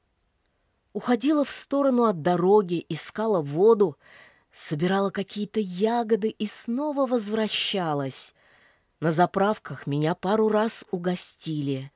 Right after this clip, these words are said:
Дали с собой еды и воды, но подвезти опять никто не взялся. Только последние двадцать километров удалось проехать в пыльном грузовике,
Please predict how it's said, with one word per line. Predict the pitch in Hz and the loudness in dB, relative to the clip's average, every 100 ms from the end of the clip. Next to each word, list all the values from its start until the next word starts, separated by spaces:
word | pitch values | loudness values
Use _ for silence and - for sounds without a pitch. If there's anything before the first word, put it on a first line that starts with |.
| _ _ _ _ _ _ - | _ _ _ _ _ _ -2
Дали | 202 294 240 | 0 2 0
с | |
собой | - 160 143 147 | 0 -2 -2 -2
еды | 127 139 147 139 247 | -2 -4 -2 0 0
и | 262 165 | -2 -6
воды, | 127 127 120 131 180 240 214 _ - _ _ _ | -4 -4 -2 -2 0 -2 -4 _ -20 _ _ _
но | 151 247 | -2 -2
подвезти | 320 269 262 240 - 269 | 0 -2 0 -2 -2 0
опять | 277 - 190 202 202 | 0 2 0 0 -2
никто | 190 - 151 | -4 -4 -4
не | 151 160 | -2 -2
взялся. | 143 147 139 131 - 131 131 - _ _ _ _ _ _ _ - - _ _ _ _ | 0 -2 -2 -4 -4 -6 -10 -18 _ _ _ _ _ _ _ -20 -20 _ _ _ _
Только | 277 277 277 | -2 0 -2
последние | 262 269 - 226 226 214 156 151 139 | 0 0 0 2 2 2 2 0 -2
двадцать | 135 170 214 - 151 - | -2 -2 0 -4 -8 -4
километров | 147 165 208 294 - 190 - - | 0 2 2 0 -2 -4 -4 -8
удалось | 165 170 180 185 - | 2 4 4 2 0
проехать | 147 143 147 233 262 262 - | -2 -2 0 -2 -2 -6 -8
в | - - | -18 -6
пыльном | 294 285 269 240 196 | -2 0 2 2 2
грузовике, | 220 202 214 214 - - 156 127 | 2 2 2 0 -2 -2 0 0